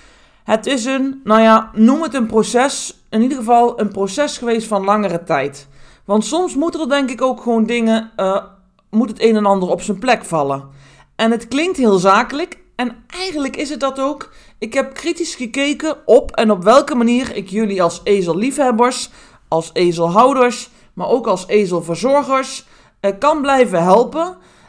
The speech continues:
Eh, maar ook dat ik een beetje beter let op mijn eigen welzijn, eh, dat van mijn muildieren. En, en ze zijn op zich niks tekort gekomen, maar dat kan wel beter.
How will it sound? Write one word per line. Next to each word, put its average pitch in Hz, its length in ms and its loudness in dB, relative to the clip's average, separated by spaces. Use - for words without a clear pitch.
Eh, 208 380 2
maar 220 280 4
ook 302 220 2
dat 277 100 -6
ik 262 140 -8
een 220 120 0
beetje 285 340 -2
beter 254 560 -2
let 247 400 -2
op 208 140 -2
mijn 202 160 0
eigen 277 320 0
welzijn, 233 880 2
eh, 185 160 0
dat 185 160 -2
van 196 180 4
mijn 175 160 0
muildieren. 208 920 2
En, 180 200 -8
en 175 120 -8
ze 180 120 -6
zijn 190 200 0
op 180 100 -4
zich 254 200 -6
niks 208 220 -2
tekort 254 340 0
gekomen, 214 540 0
maar 185 180 -8
dat 185 160 -2
kan 185 220 0
wel 226 220 4
beter. 202 520 0